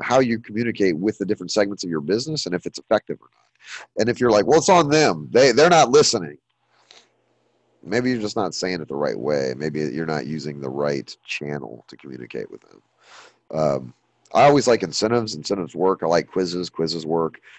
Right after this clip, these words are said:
You know, "Hey, you, we're gonna do this change. Here's a quiz. Take the quiz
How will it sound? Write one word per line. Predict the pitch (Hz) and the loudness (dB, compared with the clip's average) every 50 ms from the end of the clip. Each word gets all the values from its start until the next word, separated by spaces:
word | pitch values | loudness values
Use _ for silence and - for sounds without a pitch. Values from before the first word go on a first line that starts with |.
| _ _ - | _ _ -12
You | 78 69 | -8 -8
know, | 69 65 65 - - _ - - - _ _ - | -6 -6 -8 -10 -14 _ -20 -20 -20 _ _ -4
"Hey, | 82 98 98 95 95 95 | 0 2 4 4 4 4
you, | 90 82 82 82 82 82 73 64 57 65 73 76 | 2 2 0 0 0 -2 -2 -4 -4 -4 -4 -2
we're | 78 92 87 | -2 -2 -2
gonna | 107 131 123 | 0 -2 0
do | 113 123 | 2 2
this | 117 110 104 - | 2 2 0 -2
change. | - - 185 180 170 165 160 156 143 107 | 0 0 2 4 4 4 2 2 0 2
Here's | 110 117 107 92 | 2 2 2 0
a | 98 | -2
quiz. | - - - 180 165 156 156 151 147 135 120 | -6 -2 2 4 6 8 8 8 6 4 2
Take | - 123 110 90 - | 2 2 2 2 0
the | 92 | -8
quiz | - - - 170 165 156 151 147 123 113 | -8 -2 2 4 6 8 6 6 4 0